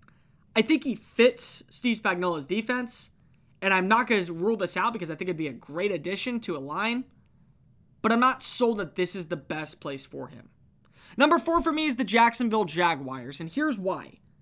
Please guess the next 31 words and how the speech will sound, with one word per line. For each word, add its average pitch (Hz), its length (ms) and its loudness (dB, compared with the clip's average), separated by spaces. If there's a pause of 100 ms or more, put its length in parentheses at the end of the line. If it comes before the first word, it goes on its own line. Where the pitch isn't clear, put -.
(480)
Jacksonville 277 600 0
runs 226 420 0
a 175 120 0
base 185 560 -2
four 202 440 -2
three 214 460 -4
defense, 139 760 -12 (680)
and 196 160 -2
they 196 100 0
are 185 100 2
going 214 320 0
to 226 80 0
need 202 360 -2
to 175 140 -8
find 190 420 0
a 175 60 0
way 151 540 -4 (500)
to - 180 -6
add 185 240 4
some 190 180 0
more 170 260 -2
depth 160 460 -6
to 165 100 -14
that 143 160 -8
defensive 143 360 -12
line. 135 280 -16 (500)
Yes, 233 480 4
they 226 180 2
have 202 540 8
Taven 196 300 2
Bryan, 160 520 -2